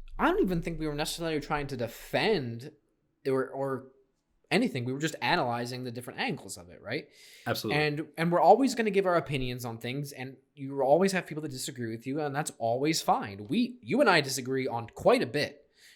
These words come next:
Speaker 1: You might not always
Speaker 2: Yeah.
Speaker 1: see it on the podcast, but we disagree about a great many things, okay?
Speaker 2: That's true.
Speaker 1: And that is fine. You know, we can still have discussions about them, and they still get heated and sure, but at the end of the day, everybody has their opinions.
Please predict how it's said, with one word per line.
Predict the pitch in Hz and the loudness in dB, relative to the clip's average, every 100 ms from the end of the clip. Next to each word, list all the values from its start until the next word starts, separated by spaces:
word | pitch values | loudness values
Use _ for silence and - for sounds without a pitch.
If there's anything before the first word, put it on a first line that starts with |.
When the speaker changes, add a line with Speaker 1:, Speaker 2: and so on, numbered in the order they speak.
| - | -4
Speaker 1:
You | 135 | 2
might | 214 247 | 6 8
not | 180 | 8
always | 160 175 180 | 8 6 4
Speaker 2:
Yeah. | |
Speaker 1:
see | 175 | -2
it | |
on | 139 131 | -4 -4
the | |
podcast, | 127 196 185 123 117 | -2 -2 0 -4 -4
but | 110 | -4
we | 240 | -2
disagree | 233 - 160 160 139 | -2 -4 -2 0 0
about | 117 113 - - | 0 -2 -4 -12
a | 110 | -12
great | 117 135 180 143 | -4 -2 -2 -4
many | 139 107 | -8 -10
things, | - 170 98 - - - _ _ _ | -10 -10 -10 -12 -16 -16 _ _ _
okay? | 135 | -6
Speaker 2:
That's | 143 | -4
true. | - 131 - _ - | -4 -6 -6 _ 0
Speaker 1:
And | 131 156 | 2 6
that | - 147 | 4 4
is | 143 | -6
fine. | - 294 107 92 _ _ _ _ - | -4 -4 -6 -12 _ _ _ _ -6
You | 131 | -2
know, | 123 156 - _ _ _ _ - - 135 | -2 -4 -8 _ _ _ _ -20 -16 -6
we | 151 | -4
can | 170 | -4
still | 151 208 180 | 0 2 4
have | 151 | 4
discussions | 143 247 262 131 107 | 2 -4 -4 -6 -2
about | 95 - | -4 -4
them, | 101 101 | -8 -10
and | 110 | -8
they | 113 | -6
still | - 175 | -2 0
get | 196 - | -2 -4
heated | 123 135 | -6 -4
and | 160 160 | -6 -6
sure, | 269 160 101 | -6 -4 -4
but | 107 90 - | -6 -10 -8
at | 127 | -4
the | 131 | -4
end | 160 | -4
of | |
the | 123 | -4
day, | 117 | -4
everybody | 117 131 | -4 -6
has | 110 120 | -8 -8
their | 139 | -8
opinions. | 233 101 92 | -10 -14 -16